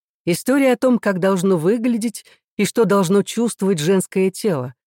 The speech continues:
в работе, в развлечениях, в учебе и размышлениях, в сексе,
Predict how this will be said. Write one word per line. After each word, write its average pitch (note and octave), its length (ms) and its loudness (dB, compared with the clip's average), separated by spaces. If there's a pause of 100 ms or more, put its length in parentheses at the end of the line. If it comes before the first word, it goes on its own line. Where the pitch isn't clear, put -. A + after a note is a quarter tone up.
(240)
в B3 60 -4
работе, F#3 640 0
в C3+ 60 -4
развлечениях, D#3+ 960 -2 (400)
в C#3 120 -4
учебе E3+ 440 0
и D#3+ 40 2
размышлениях, D#3 880 -2 (340)
в - 60 -18
сексе, D#3 600 -8